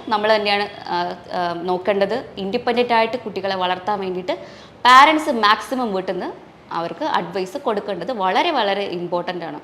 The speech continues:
സ്കൂളിൽ നിന്ന് കുട്ടി വരുമ്പോൾ കുട്ടിയോട് സംസാരിക്കുക, "ഇന്ന് എങ്ങനെ ഉണ്ടായിരുന്നു?"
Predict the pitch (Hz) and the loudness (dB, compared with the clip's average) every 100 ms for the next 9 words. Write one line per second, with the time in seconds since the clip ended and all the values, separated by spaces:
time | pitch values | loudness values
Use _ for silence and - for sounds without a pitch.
0 | - - - - - 262 254 247 240 247 | -16 -20 -20 -16 -2 2 4 4 2 -4
1 | 233 240 220 202 202 202 208 208 202 208 | -2 0 0 0 -2 -2 -2 -2 -2 -2
2 | 208 196 208 196 196 190 190 185 180 190 | -2 0 0 -2 -2 -2 -2 -2 -4 -2
3 | 196 190 190 190 190 196 | -2 0 0 0 -2 -4